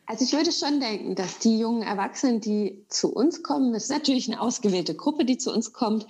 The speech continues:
ähm, aber dass die schon recht offen damit umgehen, dass sie auch offen darüber sprechen, ob sie vielleicht selber schon mal eine Psychotherapie gemacht haben oder auch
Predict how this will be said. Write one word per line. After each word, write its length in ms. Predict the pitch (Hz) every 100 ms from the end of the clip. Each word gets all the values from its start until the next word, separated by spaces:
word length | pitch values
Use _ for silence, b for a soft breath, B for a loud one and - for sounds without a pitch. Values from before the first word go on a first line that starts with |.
| B B B B 208 - 208
ähm, 300 | 214 185 -
aber 160 | 190
dass 280 | 175 180 -
die 180 | - 254
schon 560 | - 233 226 233 226 -
recht 400 | - 202 240 -
offen 280 | 208 240 240
damit 320 | 196 185 180
umgehen, 480 | 180 202 214 196 180
dass 180 | 185 -
sie 80 | 185
auch 100 | -
offen 320 | 185 - 208
darüber 420 | 196 196 175 185
sprechen, 680 | 185 - 190 185 - 185 185
ob 160 | 185
sie 120 | - 185
vielleicht 340 | 202 196 -
selber 320 | - 202 220
schon 140 | 214 202
mal 60 |
eine 200 | 190 190
Psychotherapie 1000 | 190 - 208 208 _ _ _ - 202 196
gemacht 400 | 269 226 220 -
haben 200 | 220 202
oder 240 | 190 175 -
auch 160 | 190